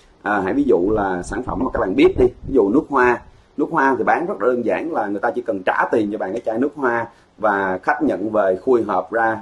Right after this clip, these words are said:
mở chai nước hoa ra và xịt là có thể xài. Thành ra các bạn không cần phải, phải, phải, phải, phải lo về cái phần này, tại vì nước hoa thì gần như ai cũng biết sử dụng hết và chẳng ai mình dùng cái nước hoa này để xịt nó vô mắt hết bao giờ cả, đúng không ạ?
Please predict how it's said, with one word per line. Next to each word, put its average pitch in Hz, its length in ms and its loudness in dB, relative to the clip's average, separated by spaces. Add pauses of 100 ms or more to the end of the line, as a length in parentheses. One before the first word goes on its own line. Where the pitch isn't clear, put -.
mở 98 260 -2
chai 113 80 2
nước 135 180 -2
hoa 117 200 -4
ra 107 140 -2
và 95 120 0
xịt - 220 -4 (460)
là 98 340 0
có - 120 -2
thể 95 100 0
xài. 98 340 -2
Thành 95 160 -6
ra 110 220 0
các 98 80 -2
bạn 92 380 0
không 123 260 0
cần 95 320 -2
phải, 95 300 -6
phải, 98 160 -2
phải, 104 180 -2
phải, 95 260 -4 (760)
phải 117 100 0
lo 127 260 6
về 104 140 2
cái - 120 -4
phần 101 200 -2
này, 95 220 0
tại 104 100 -2
vì 101 120 -2
nước 139 160 0
hoa 123 260 0
thì 107 80 -4
gần 98 240 -2
như 120 160 0
ai 113 160 -4
cũng 135 100 -8
biết 151 80 -2
sử 110 100 -6
dụng 120 300 -2
hết 135 140 -2 (300)
và 101 140 0
chẳng - 280 -2
ai 120 280 0
mình 98 300 -2
dùng 104 220 2
cái 95 100 0
nước 156 160 4
hoa 120 200 -2
này 101 140 -4
để 101 200 -2
xịt - 280 -2
nó 143 120 0
vô 117 120 6
mắt 147 200 -2
hết 175 80 -8 (280)
bao 113 100 0
giờ 113 260 0
cả, 95 300 0
đúng 151 140 0
không 131 120 0
ạ? 98 100 -4